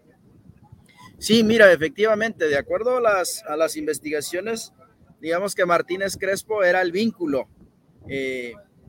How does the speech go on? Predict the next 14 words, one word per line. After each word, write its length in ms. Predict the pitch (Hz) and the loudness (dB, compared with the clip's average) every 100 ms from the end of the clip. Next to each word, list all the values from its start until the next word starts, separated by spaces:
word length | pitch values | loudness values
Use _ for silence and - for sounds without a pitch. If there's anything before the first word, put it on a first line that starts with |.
| _ _ | _ _
el 140 | 135 135 | -8 -4
vínculo 600 | 165 214 - 202 196 185 | -4 -4 -6 -4 2 2
entre 840 | 151 139 151 143 139 131 127 117 | 2 -2 -4 -2 -2 -4 -6 -8
el 180 | 135 135 | -10 -8
grupo 360 | 160 175 196 | -8 -8 -6
delictivo 560 | 185 170 135 - 175 185 | -4 -6 -8 -10 -6 -4
Guerrero, 400 | 170 151 170 170 | -2 0 0 0
el 120 | 143 | -2
vínculo 840 | 147 185 - 196 202 196 175 147 127 | -6 -12 -12 -6 -4 -4 -4 -6 -8
más, 440 | 135 160 185 - | -4 -2 -2 -4
eh, 400 | 160 135 120 - | -4 -4 -6 -10
identificable, 1000 | 135 139 147 139 139 147 - 180 202 208 | -6 -4 -6 -8 -16 -10 0 2 2 -4
más 480 | 175 156 165 - - | -6 -6 -6 -8 -6
claro 400 | 165 180 185 180 | 0 2 2 -2